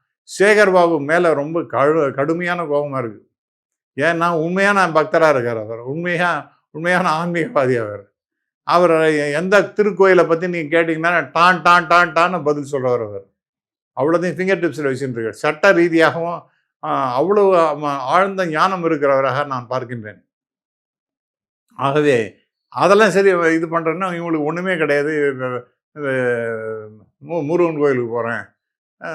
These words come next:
அந்த கு-, வேலை தூக்கிட்டு அங்கேயும் இங்கேயும் ஓடுறேன் அப்படின்னு எதையோ ஒண்ணு பண்ணது. இப்ப என்னத்தையோ ஒண்ணு, அந்த திருப்பரங்குன்றம், அதை வந்து, அதுக்கு என்ன ஒரு மாநாடாம்? என்னய்யா நீங்க பண்றீங்க?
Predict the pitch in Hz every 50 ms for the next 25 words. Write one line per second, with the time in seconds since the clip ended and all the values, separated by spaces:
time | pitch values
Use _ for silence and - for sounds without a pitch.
0 | 156 151 147 135 139 143 139 131 131 123 117 113 - _ _ _ _ - 151 135
1 | 139 147 127 139 165 170 160 151 139 143 135 139 131 131 131 135 147 143 135 131
2 | 135 139 127 120 127 127 123 117 113 117 113 107 - _ _ _ _ _ _ _
3 | _ _ _ _ _ - 170 160 135 135 147 151 147 131 120 123 139 131 127 123
4 | 113 110 117 113 113 117 131 139 139 135 143 151 143 139 139 131 139 143 143 139
5 | 135 131 127 120 113 113 _ _ _ _ _ _ - 127 123 123 120 117 113 110
6 | 107 104 104 98 98 98 95 95 95 95 90 - _ - 170 190 185 175 160 143
7 | 135 127 117 110 107 104 95 - _ _ _ _ _ _ _ - 135 151 165 165
8 | 160 156 160 156 143 139 151 170 160 156 156 156 156 151 147 139 131 135 131 123
9 | 123 127 127 127 117 113 110 113 117 120 139 175 214 240 240 233 220 202 180 165
10 | 160 151 139 143 151 147 143 143 135 139 147